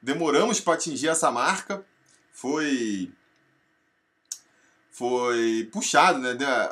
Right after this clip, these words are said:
o, o canal deu uma paradinha ali de crescer no meio do ano, demorou pra voltar a pegar tração, e só agora tá voltando aí a crescer os números, eh, de antigamente, vamos dizer assim. Então temos que comemorar. Vou até perguntar pra galera aí:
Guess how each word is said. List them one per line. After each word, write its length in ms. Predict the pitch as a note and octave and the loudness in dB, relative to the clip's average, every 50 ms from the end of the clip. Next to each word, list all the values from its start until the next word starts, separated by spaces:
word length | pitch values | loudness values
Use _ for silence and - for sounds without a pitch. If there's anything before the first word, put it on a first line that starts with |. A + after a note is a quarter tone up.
| - G#2 | -4 -8
o, 200 | G2 G#2+ G#2+ G2+ E2+ - F2 | -8 -8 -8 -8 -10 -12 -14
o 60 | F2+ G2 _ _ _ | -16 -16 _ _ _
canal 420 | - - C3+ B2 A#2 C3+ D3+ D#3+ C3+ | -2 -2 0 0 0 0 0 0 0
deu 140 | A#2+ C#3 D#3+ | -2 0 2
uma 120 | E3+ D#3 | 2 2
paradinha 500 | - - D3 C#3 C3 A2+ A2 A#2+ C3+ C3+ | 4 4 4 4 4 2 0 -4 -6 -4
ali 120 | B2+ C3 | -2 -4
de 80 | C3 - | -4 -4
crescer 300 | - C3 A#2+ A2 - C#3+ | -4 -4 -4 -2 -2 -4
no 80 | C3+ C3 | -4 -2
meio 160 | C3 B2+ A#2+ | -2 -4 -4
do 120 | A2 G#2 A2+ | -4 -4 -2
ano, 180 | C3 C#3+ D3 C3+ | -2 -2 -2 -4
demorou 460 | C#3 C#3+ C#3+ B2+ A2+ A2 C#3 D#3+ D#3+ | -4 -2 -2 0 0 2 0 0 0
pra 120 | E3+ D3 | -2 -2
voltar 640 | C3+ C3 C3+ B2 G#2 - - B2 C#3+ D#3+ D#3 - - _ _ _ _ _ _ | -2 -2 -4 -6 -4 0 2 4 4 4 2 -2 -8 _ _ _ _ _ _
a 120 | - G#2+ A2+ | -8 -6 -6
pegar 300 | - B2+ A#2+ A#2+ B2 B2+ | -4 -4 -2 0 0 0
tração, 580 | - B2 A2 - - - A#2+ C3+ D3+ D#3+ D#3+ - _ _ _ _ - | -2 -2 -2 -2 -2 0 0 0 0 -2 -6 -10 _ _ _ _ -14
e 60 | G#2+ | -10
só 240 | - - D#3 D3+ D3+ | -6 -2 0 0 0
agora 320 | C3 G#2+ A#2+ C3+ C#3+ D3 | 2 2 4 4 4 4
tá 120 | D3 D3 | 2 -2
voltando 440 | B2+ C#3 B2+ G#2+ - - B2+ C3 B2 | -4 -4 -6 -8 -6 -6 -6 -4 -2
aí 160 | A#2 A2+ A#2+ | -2 0 -2
a 60 | B2 A#2+ | -2 -4
crescer 440 | - A#2 G#2+ - - - C3 B2+ | -4 -6 -4 -4 -4 -4 -4 -4
os 80 | A#2+ A#2 | -4 -4
números, 480 | B2 A#2+ B2 A2+ G#2 G#2+ - - - - _ _ _ - - _ _ _ _ - | -6 -6 -6 -6 -6 -6 -8 -10 -10 -14 _ _ _ -20 -20 _ _ _ _ -14
eh, 440 | G2 G2 G2 G2 G2+ G2+ G2+ G2 | -12 -10 -8 -6 -4 -4 -4 -4
de 100 | F#2+ G#2+ | -4 -6
antigamente, 640 | A#2 G#2+ - C3+ B2+ A#2 G#2+ A2 B2 C#3 D3+ D3 B2 | -6 -6 -4 -2 -2 0 0 0 -2 -2 -2 -4 -4
vamos 220 | A#2+ A#2 A#2 A#2 G#2 | -4 -6 -6 -6 -6
dizer 140 | A#2 A#2 | -4 -4
assim. 380 | G#2 - - C3 C3 D3+ E3+ E3 - _ _ _ _ - | -4 -4 -4 -4 -4 -4 -6 -8 -12 _ _ _ _ -16
Então 320 | C3 B2+ B2 - C#3+ D3+ | -14 -8 -4 -4 -4 -2
temos 220 | C#3 D3+ D#3 E3 - | -2 -4 -4 -4 -4
que 60 | - | -4
comemorar. 500 | G3 F#3 F3+ F#3+ G3 G3 D3 C3 C3 C3 | -4 -4 -2 0 0 2 2 2 2 2
Vou 80 | C#3 C#3 | 0 -2
até 140 | C#3 - | -2 -2
perguntar 360 | D3+ - - G#3+ G#3 F#3 G3+ F#3 | -2 0 -2 -2 0 2 0 2
pra 160 | - F3 E3 | 2 2 2
galera 380 | D#3 C#3+ B2+ B2 C3 C3 B2 | 4 2 2 2 2 2 2
aí: 360 | A#2 A#2+ D#3 G3+ B3+ F4 - | 2 2 2 2 2 0 -2